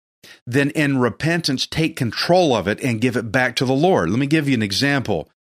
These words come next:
Before I was called into ministry, I was working at the office. Something wasn't going right. I don't remember what it was. Something was a bad day, and I was so frustrated. I,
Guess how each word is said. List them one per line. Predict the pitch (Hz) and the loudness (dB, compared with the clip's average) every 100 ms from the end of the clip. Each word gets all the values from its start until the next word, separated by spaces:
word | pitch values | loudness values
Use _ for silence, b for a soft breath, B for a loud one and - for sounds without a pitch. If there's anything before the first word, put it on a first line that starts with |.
| _ - | _ -6
Before | 127 165 180 | -2 2 2
I | 180 | 2
was | 160 | 2
called | - 165 156 | 2 2 4
into | 135 | 2
ministry, | 127 160 190 - 120 120 | 2 0 0 0 2 4
I | |
was | 127 113 | 2 2
working | 127 120 120 | 0 2 0
at | 113 | 0
the | 104 101 | 0 0
office. | 101 110 165 160 - b _ _ _ | 2 0 0 -2 -4 b _ _ _
Something | - 180 190 196 185 | -2 0 2 2 2
wasn't | 180 165 | 0 2
going | 139 160 156 | 2 2 4
right. | 120 131 143 - _ _ _ _ _ _ _ _ - | 4 4 2 -4 _ _ _ _ _ _ _ _ 0
I | |
don't | 262 185 | 2 4
remember | 151 143 123 | 4 4 4
what | 110 107 | 4 2
it | 92 | 2
was. | 104 107 107 | 0 0 2
Something | 185 180 175 | 0 2 0
was | 127 | 0
a | 117 | 2
bad | 160 165 117 | 2 2 0
day, | 110 101 101 - | 0 0 -2 -2
and | 139 143 | 0 0
I | 170 | 0
was | 139 - | -2 0
so | 156 | -2
frustrated. | 143 156 135 - 135 143 - | 2 2 2 2 2 2 2
I, | 160 180 | 4 2